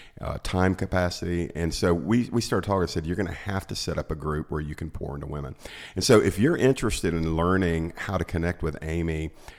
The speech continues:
on her, it's called Patreon. It's just a, it's a f-, it's a, a platform that is a video platform where she connects with this group that she pours into. Um, go to spiritual dot mama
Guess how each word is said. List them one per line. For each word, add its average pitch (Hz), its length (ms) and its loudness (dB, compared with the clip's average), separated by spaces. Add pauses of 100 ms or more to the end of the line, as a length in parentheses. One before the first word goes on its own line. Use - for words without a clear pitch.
(140)
on 80 300 0
her, 80 340 2
it's - 100 -2
called - 220 0
Patreon. 78 600 0
It's 78 140 -6
just - 240 -2
a, 87 40 6
it's - 260 -2
a - 20 0
f-, - 320 -8
it's - 160 -6
a, 73 180 -4 (220)
a - 60 -10
platform 76 800 -4 (420)
that 76 220 -4
is 73 100 -8
a 82 40 -2
video 80 300 -2
platform 76 520 -6
where 73 100 -4
she - 160 -10
connects 80 420 -6 (400)
with 80 200 0
this 76 200 -4
group 80 460 0
that 76 160 -6
she 73 300 -6
pours 76 400 -2
into. 82 420 -2 (380)
Um, 85 320 0
go 92 180 8
to 113 80 4
spiritual 113 600 2
dot 90 300 0
mama 82 460 -2